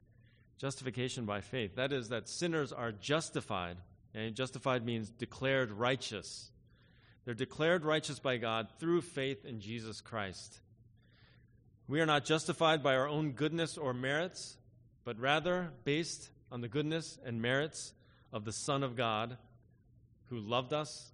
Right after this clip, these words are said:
and gave himself up for us. Listen to First John four, verses nine and ten, or you can turn there. But listen, First John four, verse nine and ten.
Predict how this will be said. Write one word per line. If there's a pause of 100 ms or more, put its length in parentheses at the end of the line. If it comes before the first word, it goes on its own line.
and
gave
himself
up (140)
for
us. (1900)
Listen
to
First
John
four, (160)
verses
nine
and
ten,
or
you
can
turn
there. (120)
But
listen, (360)
First
John
four,
verse
nine
and
ten.